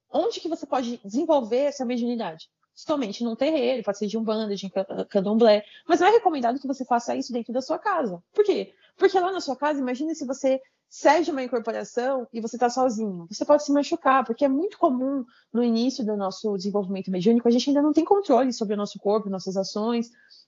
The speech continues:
Então, a gente pode se machucar, a gente pode não entender o que que tá acontecendo. Então, quando a gente tem um, um local pra fazer as coisas, pra estimular a nossa mediunidade, pra desenvolver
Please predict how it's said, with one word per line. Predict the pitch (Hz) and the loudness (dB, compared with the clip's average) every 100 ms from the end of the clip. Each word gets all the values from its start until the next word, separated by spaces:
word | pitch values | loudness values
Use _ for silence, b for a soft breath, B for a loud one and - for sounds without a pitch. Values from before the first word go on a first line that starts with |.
| - | 2
Então, | 214 | 4
a | 277 | 6
gente | 339 - | 4 2
pode | 269 226 | 0 0
se | 233 | -4
machucar, | 339 330 302 294 302 | -6 -6 -6 -4 -2
a | |
gente | 247 254 | -4 -4
pode | 233 220 | -6 -4
não | 233 | -6
entender | 311 330 302 | -6 -8 -4
o | 294 | -4
que | 285 | -4
que | 233 | -6
tá | 247 | -4
acontecendo. | 240 220 233 247 254 254 247 b b | -4 -6 -4 -4 -2 -4 -6 b b
Então, | 240 294 339 - - | 2 4 4 -2 0
quando | 440 453 | 2 2
a | |
gente | 359 - | 0 -4
tem | 262 202 190 - | -6 -6 -10 -4
um, | 220 226 214 214 | 0 0 -2 0
um | 269 | 2
local | 294 294 220 247 220 190 - | 2 2 4 6 4 0 -6
pra | 196 | -6
fazer | 202 196 185 | -6 -8 -10
as | - | -6
coisas, | 202 214 202 | -4 -4 -2
pra | 208 202 | -4 -4
estimular | 226 - 277 294 226 233 | -6 -6 -4 -2 -2 -2
a | |
nossa | 254 233 | -4 -4
mediunidade, | 220 196 202 185 190 214 196 | -6 -6 -6 -6 -4 -4 0
pra | 220 | 0
desenvolver | 214 214 190 175 202 240 | 2 -2 -4 -2 -2 -2